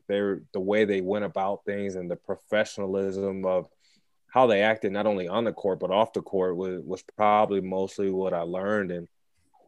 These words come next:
you know, I kinda, kinda just took, uh, took it all in and ended up playing, and, um, got back. And one of my former coaches at Loyola, uh, got a, got a head Division two job after a couple of years. And, you know, he was like, "Hey, would you be interested in coaching?" And I was like,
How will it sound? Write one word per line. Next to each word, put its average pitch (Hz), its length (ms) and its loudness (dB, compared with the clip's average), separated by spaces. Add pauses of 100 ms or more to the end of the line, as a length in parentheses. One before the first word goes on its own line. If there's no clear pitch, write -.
you 104 80 -6
know, 98 60 0
I 95 100 0
kinda, 95 280 -6 (320)
kinda 113 220 2
just 98 220 -4
took, 110 240 0
uh, 98 160 2 (180)
took 123 200 2
it 110 60 4
all 101 280 4
in 104 300 2
and 92 200 -4 (500)
ended 104 240 2
up 101 200 0
playing, 101 520 -2
and, 92 320 -4
um, 90 460 -2 (400)
got 101 260 0
back. 101 380 0
And 95 140 -4
one 101 160 -2
of 95 40 -4
my 87 140 -4 (100)
former 95 640 -2 (120)
coaches 101 420 0
at 90 160 0
Loyola, 98 720 2 (640)
uh, 95 300 0
got 95 240 0
a, 95 180 0 (140)
got 98 160 0
a 95 60 0
head 101 240 2
Division 92 400 -2
two 110 200 0
job 90 440 0
after 92 260 -4
a 92 60 -4
couple 95 340 -2
of 92 60 -4
years. 98 560 -2
And, 87 280 -6
you 92 120 -8
know, 90 120 -4
he 95 140 -4
was 87 160 -8
like, 87 160 -4
"Hey, 95 160 -2
would 92 220 -4
you 95 120 -6
be 92 200 -4
interested 92 300 -8
in 82 120 -10
coaching?" 101 460 -4
And 85 100 -8
I 85 60 -8
was 87 180 -10
like, 85 140 -8